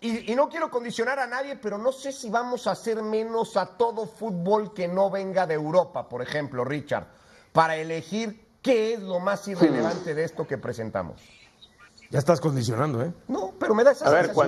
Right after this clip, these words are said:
Speaker 3: cuando,
Speaker 1: que todo lo que no
Speaker 3: cuando
Speaker 1: viene de
Speaker 3: me,
Speaker 1: Europa
Speaker 3: sí, bueno,
Speaker 1: parece
Speaker 3: me,
Speaker 1: valer menos.
Speaker 3: me está tirando el centro.
Speaker 2: Ajá.
Speaker 3: Me estás tirando el centro ya. Me estás enviando el centro, Ricardo. A ver, eh, cuando uno entiende lo que es,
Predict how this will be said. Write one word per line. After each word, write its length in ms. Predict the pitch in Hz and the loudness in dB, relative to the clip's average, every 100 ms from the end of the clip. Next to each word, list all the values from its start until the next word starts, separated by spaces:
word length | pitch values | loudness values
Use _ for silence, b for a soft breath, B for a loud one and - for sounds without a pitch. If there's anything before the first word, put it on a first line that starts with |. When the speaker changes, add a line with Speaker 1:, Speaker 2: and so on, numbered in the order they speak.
| 135 | 4
Speaker 3:
cuando, 500 | 131 127 123 117 110 | 4 6 6 4 0
Speaker 1:
que 120 | 185 | -2
todo 240 | 131 254 | 2 2
lo 100 | 262 | 2
que 80 | 226 | -4
no 60 | 208 | -4
Speaker 3:
cuando 100 | 156 160 | 0 0
Speaker 1:
viene 60 | |
de 60 | 202 | 0
Speaker 3:
me, 40 | |
Speaker 1:
Europa 200 | 208 233 | -2 -2
Speaker 3:
sí, 40 | 214 | -2
bueno, 140 | 202 208 | 0 0
Speaker 1:
parece 100 | 185 | -2
Speaker 3:
me, 60 | |
Speaker 1:
valer 240 | 190 185 196 | -2 -4 -4
menos. 380 | 185 123 - _ | -6 -6 -12 _
Speaker 3:
me 60 | 160 | -8
está 180 | 180 | -4
tirando 320 | 202 220 220 202 | 0 2 2 0
el 80 | |
centro. 580 | 175 220 226 - 143 120 _ _ - | -2 -4 -4 -6 -10 -10 _ _ -8
Speaker 2:
Ajá. 360 | 123 120 113 110 101 - _ _ _ _ _ - | -4 -4 -4 -8 -12 -18 _ _ _ _ _ -20
Speaker 3:
Me 60 | 147 | -12
estás 200 | - 175 | -8 -4
tirando 300 | 185 175 175 | -4 -2 -4
el 60 | |
centro 360 | 160 180 160 131 | -4 -4 -4 -4
ya. 300 | 131 123 - - | -2 -2 -4 -12
Me 60 | |
estás 200 | - 175 | -6 -2
enviando 320 | 160 170 165 170 | 0 2 2 2
el 80 | |
centro, 400 | 143 - 156 120 | 0 -2 -4 -4
Ricardo. 420 | 123 120 127 117 117 | -6 -2 -2 0 4
A 60 | 156 | 4
ver, 200 | 147 - b b b - | 4 0 b b b -12
eh, 460 | 151 131 127 120 - _ _ _ _ - | -8 -6 -6 -8 -12 _ _ _ _ -20
cuando 380 | - 170 175 170 | 0 4 4 2
uno 160 | 185 240 | -2 -2
entiende 360 | 196 175 185 185 | -4 -2 -2 0
lo 120 | 147 | -2
que 140 | 139 | -2
es, 140 | 156 | -6